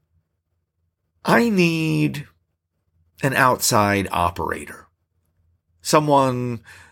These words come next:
I can trust to be discreet and handle certain matters for me." "Can you be more specific?" "Not yet." "I know you did some things for Lila.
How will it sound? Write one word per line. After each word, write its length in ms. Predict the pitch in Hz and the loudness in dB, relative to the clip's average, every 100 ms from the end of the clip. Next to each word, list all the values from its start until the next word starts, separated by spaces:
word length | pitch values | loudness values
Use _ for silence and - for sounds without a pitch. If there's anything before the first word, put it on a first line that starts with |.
| _ | _
I 100 | 127 | -2
can 220 | 123 113 | 0 -2
trust 680 | - - - 165 135 135 - | -4 -6 2 4 4 0 -4
to 60 | 113 | -4
be 280 | 120 113 | 0 -2
discreet 800 | 104 104 - - 185 180 147 160 | -2 -4 -4 -6 0 2 4 0
and 160 | 151 123 | -4 -4
handle 760 | 123 139 135 127 123 123 107 _ _ _ _ _ _ _ _ _ _ - | -2 -2 -2 2 2 2 0 _ _ _ _ _ _ _ _ _ _ -2
certain 380 | - 185 123 | 2 4 2
matters 480 | 107 101 90 - - | 2 2 2 -2 -10
for 340 | - - - - | -10 -12 -20 -20
me." 80 | _ _ _ _ _ _ _ _ _ _ _ _ _ _ _ _ _ _ - | _ _ _ _ _ _ _ _ _ _ _ _ _ _ _ _ _ _ -4
"Can 160 | 123 | -2
you 120 | 110 | 0
be 140 | 107 113 | 0 0
more 220 | 107 107 | 0 -2
specific?" 680 | - 104 - 107 - - - _ _ _ _ _ _ _ _ _ _ | -4 -6 -4 -4 -6 -20 -20 _ _ _ _ _ _ _ _ _ _
"Not 320 | 190 196 165 101 | 0 2 2 -2
yet." 260 | 92 - _ _ _ _ _ _ _ _ _ _ _ _ - | -8 -10 _ _ _ _ _ _ _ _ _ _ _ _ -2
"I 80 | |
know 500 | 165 208 185 175 160 _ | 2 4 4 4 0 _
you 140 | 131 143 | -2 0
did 180 | 160 | 0
some 160 | - 120 | 0 -4
things 480 | - 131 117 101 92 | -2 -2 -2 -6 -6
for 160 | 92 92 | -6 -6
Lila. 460 | - - - - | -8 -12 -18 -20